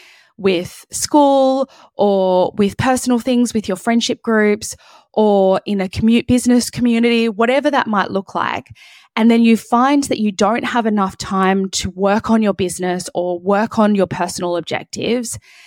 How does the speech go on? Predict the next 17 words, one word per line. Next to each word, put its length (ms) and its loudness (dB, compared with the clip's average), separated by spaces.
then 500 0
knowing 720 2
that 140 -2
maybe 500 2
those 320 2
are 40 -2
the 120 2
things 360 -6
that 120 -6
you 140 -6
might 280 0
need 220 -6
to 100 -8
drop 360 -2
over 220 -2
this 200 -6
period 560 -2